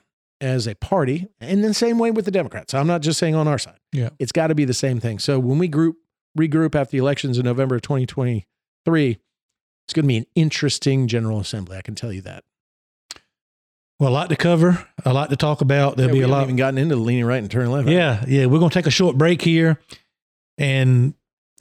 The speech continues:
Speaker 2: come back. We'll have some leaning right moments. We'll talk about Elon Musk. We'll talk about Twitter.
Speaker 1: Yeah.
Speaker 2: We'll talk about free speech.
Speaker 1: I mean, that's big stuff.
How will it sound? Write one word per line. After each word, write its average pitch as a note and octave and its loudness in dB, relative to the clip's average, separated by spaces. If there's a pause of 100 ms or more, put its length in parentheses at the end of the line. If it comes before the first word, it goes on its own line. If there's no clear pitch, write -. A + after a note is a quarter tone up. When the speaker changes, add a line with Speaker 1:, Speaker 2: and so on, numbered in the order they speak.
Speaker 2:
come D#3+ 4
back. D#3+ 2
We'll C#3+ 4
have C#3 4
some C3 4
leaning D#3 6
right D#3 4
moments. D#3 4
We'll C#3+ 0
talk C#3 0
about C#3 0
Elon D3 4
Musk. D#3+ 4
We'll C3+ 0
talk C3+ -2
about C3 0
Twitter. F3 4
Speaker 1:
Yeah. D#3 4
Speaker 2:
We'll B2+ 4
talk C3+ -2
about C3 0
free D3+ 0
speech. F3+ 0
Speaker 1:
I - 2
mean, C#3+ -2
that's D#3 -2
big B2 -2
stuff. F#2 -12